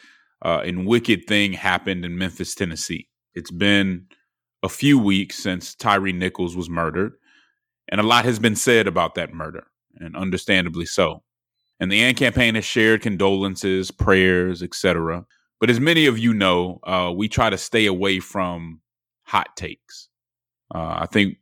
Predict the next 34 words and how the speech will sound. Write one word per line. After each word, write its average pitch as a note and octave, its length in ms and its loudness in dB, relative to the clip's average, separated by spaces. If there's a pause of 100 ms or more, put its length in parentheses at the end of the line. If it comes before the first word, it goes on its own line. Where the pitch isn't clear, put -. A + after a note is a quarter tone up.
you F#2 120 -4
know, D#2+ 140 -4
we've F2 320 0
come G#2 220 0
to G#2 120 -2
believe F2+ 520 -2
that E2+ 280 -2 (840)
immediate A#2 640 2
analysis G2+ 760 0
can G#2 260 -2
be F#2+ 120 -2
problematic. F#2 800 -2 (600)
That's F#2 220 -4 (140)
can G2 280 0
be. G#2 140 -2
It G2 60 -4
doesn't, F2+ 400 -6
it's F2 140 -10
not F2 180 -2
necessarily F#2 580 -2
problematic, E2+ 560 -2
but F2+ 120 -4
it E2+ 100 -10
can F2 280 -2
be F#2 140 -4
'cause F2 180 -8
a E2+ 60 -8
lot F2 180 2
of F2 60 -8 (100)
times F2 300 -6
it's F2 280 -8 (440)
based F#2+ 240 2
on G2 180 -4
groupthink, G#2+ 540 0